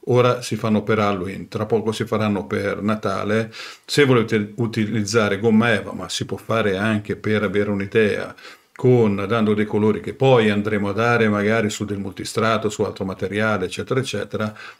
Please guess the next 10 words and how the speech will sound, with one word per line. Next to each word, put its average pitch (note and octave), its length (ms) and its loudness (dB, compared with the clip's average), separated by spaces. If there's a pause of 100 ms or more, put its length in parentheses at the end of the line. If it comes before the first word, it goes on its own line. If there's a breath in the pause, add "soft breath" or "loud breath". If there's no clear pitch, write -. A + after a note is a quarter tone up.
non A2 120 0
è G#2+ 40 4
un G#2 60 2
problema. F#2+ 480 -4
Questo C#3+ 480 2
è A#2 160 2
per B2 240 0
avere C3+ 280 4
subito G2 400 -4
un'idea, G#2+ 720 0